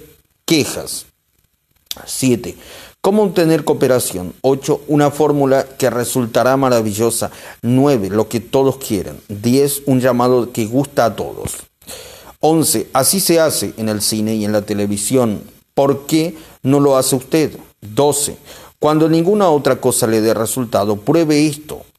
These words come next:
Cuarta parte, sea un líder. ¿Cómo cambiar a los demás sin ofenderlos ni despertar resentimientos? Uno, si usted tiene que encontrar defectos,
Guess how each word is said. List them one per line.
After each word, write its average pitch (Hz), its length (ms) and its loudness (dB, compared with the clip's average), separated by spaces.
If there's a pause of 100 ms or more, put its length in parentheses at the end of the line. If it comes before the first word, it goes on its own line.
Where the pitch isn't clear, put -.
Cuarta 131 400 0
parte, - 400 -6
sea - 260 -2
un 160 140 2
líder. 131 320 -2 (460)
¿Cómo 202 260 2
cambiar 139 380 2
a 127 80 2
los 117 160 0
demás 107 500 -2
sin 165 300 0
ofenderlos 131 720 0
ni 117 160 0
despertar 120 640 0
resentimientos? 127 1080 0 (1000)
Uno, 165 400 2
si - 180 0
usted 220 340 0
tiene 160 360 0
que 131 180 2
encontrar 117 600 0
defectos, 107 720 -4